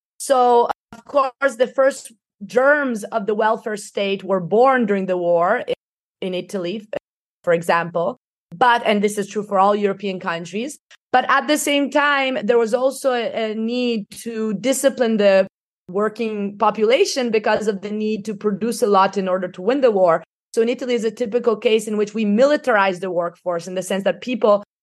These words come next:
got some benefits, but at the same time, if they did not show up to work, they would get in trouble, even fined or potentially jailed.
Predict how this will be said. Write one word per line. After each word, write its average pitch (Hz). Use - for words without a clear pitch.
got 247
some 226
benefits, 254
but 226
at 202
the 220
same 226
time, 226
if 214
they 202
did 277
not 262
show 214
up 196
to 214
work, 180
they 196
would 185
get 180
in 190
trouble, 214
even 190
fined 180
or 180
potentially 180
jailed. 165